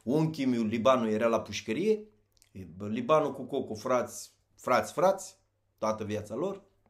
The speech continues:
Ă, gata, mă.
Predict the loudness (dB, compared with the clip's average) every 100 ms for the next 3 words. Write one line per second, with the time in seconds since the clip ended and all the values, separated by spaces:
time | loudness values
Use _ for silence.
0 | _ _ _ _ _ _ _ -20 _ _
1 | _ _ _ _ 2 4 6 4 0 -8
2 | -14 _ _ _ _ _ _ _ _ _
3 | _ _ _ _ -2 0 0 -2 -4